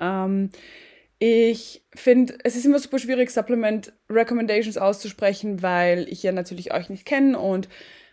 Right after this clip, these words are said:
ähm, dass jeder einfach mit seinem eigenen Blutbild einmal testen sollte. Übrigens, in Österreich kann man ja auch einmal im Jahr eine Gesundenuntersuchung gratis machen. Ich würde doch auch sagen, nutzt das. Ich mach das auch immer einmal, schau dann quasi mein Blutbild an und schau, was grad so fehlt.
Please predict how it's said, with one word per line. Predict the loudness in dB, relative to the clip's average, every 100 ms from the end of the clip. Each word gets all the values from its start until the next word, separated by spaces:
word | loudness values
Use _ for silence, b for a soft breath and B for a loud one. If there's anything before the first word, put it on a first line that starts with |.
| B
ähm, | -8 -4 -4 -2 -4 -6 -8 -12 -12
dass | -8 -6 -4
jeder | -2 -2
einfach | -4 -4
mit | -6
seinem | -8 -6
eigenen | -4 -4 -4
Blutbild | -6 -4 -4
einmal | -4 -6
testen | -6 -6 -6 -8
sollte. | -4 -2 0 -2
Übrigens, | -4 -4 -4 -4 -6 -6
in | -6
Österreich | -6 -4 -4 -4
kann | -6 -4
man | -2
ja | 0
auch | -2 -4
einmal | -4 -2
im | -2
Jahr | -2 -4 -6
eine | -6 -6
Gesundenuntersuchung | -8 -8 -6 -8 -8 -10 -10
gratis | -4 -4 -4
machen. | -8 -6 -8
Ich | -8 -12
würde | -14
doch | -10
auch | -12
sagen, | -8 -6 -6 -4
nutzt | -4 -4 -2 2
das. | 2 -2 B B B -10
Ich | -4
mach | -4
das | -2
auch | -4 -2
immer | 0 0 0 0
einmal, | 0 0 -2
schau | -4 -6
dann | -6
quasi | -6 -6 -4
mein | -4
Blutbild | -6 -4 -4 -2
an | -2 -2 -2
und | -4 -4
schau, | -6 -4
was | -6
grad | -8 -10
so | -6
fehlt. | 0 2 0